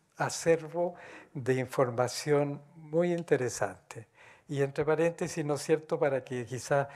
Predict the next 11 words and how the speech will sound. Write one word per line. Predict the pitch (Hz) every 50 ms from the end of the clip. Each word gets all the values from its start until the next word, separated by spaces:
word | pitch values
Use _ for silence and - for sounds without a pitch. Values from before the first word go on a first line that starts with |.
| - - - -
nuestros | 131 127 123 120 - - - 135 127 120 117 - - -
amigos | 151 139 127 113 131 156 160 156 156 156 147 - -
aquí | 131 117 123 127
también | - 135 127 117 110 139 139 139 135 - - - - - - - -
entiendan | 151 139 120 117 - - 170 180 185 180 - 190 185 185 185 185
un | 143
poco | - _ - 156 156 - 151
qué | - - 147
es | 135 -
un | - 156 139
filólogo, | - - 135 120 120 120 120 123 139 139 135 143 147 151